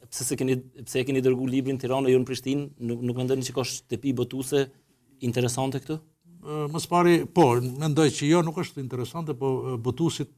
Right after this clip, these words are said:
Speaker 2: e, kryesor të hapësinës shqiptare janë në Tiranë.
Speaker 1: Mhm.
Speaker 2: Janë bo-, botues, janë forcu, janë bo-, botues të mirë, janë bo-, botues të fortë.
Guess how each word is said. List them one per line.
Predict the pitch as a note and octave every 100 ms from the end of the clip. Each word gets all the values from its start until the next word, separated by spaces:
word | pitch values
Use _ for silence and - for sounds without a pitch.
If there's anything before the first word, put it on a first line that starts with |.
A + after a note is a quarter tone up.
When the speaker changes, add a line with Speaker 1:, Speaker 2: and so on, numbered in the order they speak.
| _ _ _
Speaker 2:
e, | B2 A#2+ A#2 A2+ -
kryesor | D3+ D3 D3+ B2+ G#2 F#2 - _ _ _ _ _ _
të | B2+
hapësinës | - D3 B2+ -
shqiptare | A#2 - C#3+ B2+
janë | B2 A2
në |
Tiranë. | A#2 G2+ D3 A3 - _ _
Speaker 1:
Mhm. | G#2+ G#2 B2 _ _ _ _ -
Speaker 2:
Janë | B2+ A#2 A2+
bo-, | A#2 A#2
botues, | A2+ G#2 B2 -
janë | A2+
forcu, | - B2+ - C3
janë | C#3 A2+
bo-, |
botues | G#2+ A2+ A#2+ -
të | B2+
mirë, | A2+ C#3+ B2+
janë | G#2
bo-, | G2
botues | G#2 G#2 B2 A#2
të | -
fortë. | B2+ C3 F3+